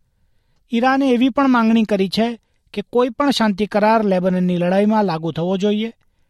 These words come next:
આ બધી મંત્રણાઓમાં શાંતિ કરાર સુધી પહોંચવામાં એક નવી અડચણ ઊભી થઈ છે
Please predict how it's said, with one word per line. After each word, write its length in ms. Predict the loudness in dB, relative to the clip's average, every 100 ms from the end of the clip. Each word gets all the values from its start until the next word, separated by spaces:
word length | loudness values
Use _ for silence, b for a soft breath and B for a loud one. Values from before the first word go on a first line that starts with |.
| _ _ _ -10
આ 100 | -6
બધી 260 | -4 0 0
મંત્રણાઓમાં 760 | 0 -2 -2 0 0 0 -2
શાંતિ 380 | -4 -4 -4 -6
કરાર 340 | -6 -4 -4
સુધી 240 | -6 -8 -8
પહોંચવામાં 760 | -4 -4 -2 -4 -4 -8 -12 _ _ _
એક 200 | -6 -2
નવી 260 | 0 2 0
અડચણ 420 | -2 -2 0 2
ઊભી 200 | 2 -2
થઈ 180 | -4 -8
છે 260 | -10 -16